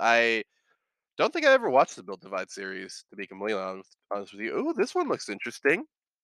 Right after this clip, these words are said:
Dance Dance Danseur. The young student will do whatever it takes to become the world's best ballet dancer, the Danseur Noble-, Noble-,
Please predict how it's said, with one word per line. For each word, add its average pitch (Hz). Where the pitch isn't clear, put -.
Dance 156
Dance 160
Danseur. 110
The 113
young 143
student 151
will 123
do 117
whatever 110
it 131
takes 123
to 110
become 107
the 104
world's 110
best 113
ballet 110
dancer, 101
the 104
Danseur 123
Noble-, 101
Noble-, 101